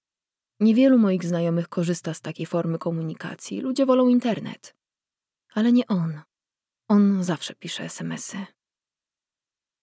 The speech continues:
"Co jest, Iga?", pyta Anka, która nieoczekiwanie wyrasta obok mnie. Wkłada mi do torby treningowej żel pod prysznic. Zapomniałam go zabrać z kabiny. Wciąż jestem zmęczona wysiłkiem.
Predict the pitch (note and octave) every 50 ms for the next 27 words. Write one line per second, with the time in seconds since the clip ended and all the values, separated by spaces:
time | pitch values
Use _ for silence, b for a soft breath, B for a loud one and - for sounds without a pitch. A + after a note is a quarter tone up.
0 | _ _ - - D#4+ F#4+ F4+ - - G#3 F#3 F#3+ F#3+ A3+ C#4 D4+ - _ _ _
1 | _ _ _ _ _ _ - F3+ - E3 D#3+ E3+ F3 F3 F3 E3+ - - F#3 F3+
2 | E3+ F3 F3+ F#3 F#3 - G3+ - G3+ F#3+ F#3+ F3+ E3 D3+ C#3 - C#3+ C#3 D#3 -
3 | - D#3 D3+ D3+ - - - - E3+ E3+ F3 F3+ G3+ - _ _ _ _ _ _
4 | _ _ _ _ _ _ _ _ _ _ _ _ _ - - - B3 B3+ C4+ B3+
5 | C4 C4 B3 A#3 G#3 G3+ G3+ G#3+ G#3 G#3 G3+ F#3 F#3+ - - F#3 F3+ F3 F3 F3
6 | F#3 F3+ F3 F3 E3+ E3 E3 E3 E3 F3 D#3 - - C3 - - - C#3+ D#3+ -
7 | - D3 D3+ - - - - - _ _ A3 - D3 - E3+ E3+ E3+ E3+ D#3+ D3+
8 | C#3 C#3 C#3+ D#3 D#3 D#3 D3 D3 D3+ - - - - E3+ D#3 E3 D#3+ D3+ D3+ D#3+
9 | G3 - _ _ _ _ _ _ _ _ _ _ _ _ _ _ _ _ _ _
10 | _ _ - - A3+ A#3+ A#3+ - B3 A#3 - B3 A3+ G#3+ G3 G#3 G#3 G3+ - G#3
11 | G#3 G#3 G3 F3+ F#3 F3 - - F#3 E3 - - - -